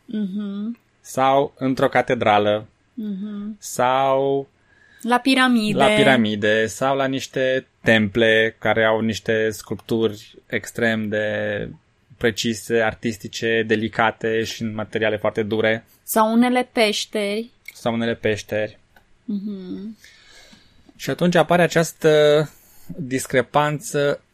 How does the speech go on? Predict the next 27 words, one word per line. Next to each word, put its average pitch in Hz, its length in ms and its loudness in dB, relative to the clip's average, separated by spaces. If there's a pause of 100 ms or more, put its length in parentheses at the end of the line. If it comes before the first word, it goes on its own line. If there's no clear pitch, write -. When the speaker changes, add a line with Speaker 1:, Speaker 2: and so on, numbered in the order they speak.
(120)
Speaker 2:
între 165 920 0 (2250)
cum, 147 460 2 (640)
pe 131 100 4
de-o 117 120 4
parte, 123 300 4
ni 117 100 2
se 113 100 -2
spune 113 320 -2
că 110 320 0
am 104 100 -4
fost 110 220 -4
foarte 110 260 -2
înapoiați 107 640 -2
și 104 520 -8 (640)
abia 113 380 2
acum, 107 680 -2
cu 101 400 -4
Revoluția 107 460 -2
Industrială, 104 760 0
am 101 120 -2
reușit 98 320 -8
să 101 220 -6
cucerim 101 600 -4
lumea 98 440 -2
și 98 160 -12
să 101 400 -8
construim 101 760 -10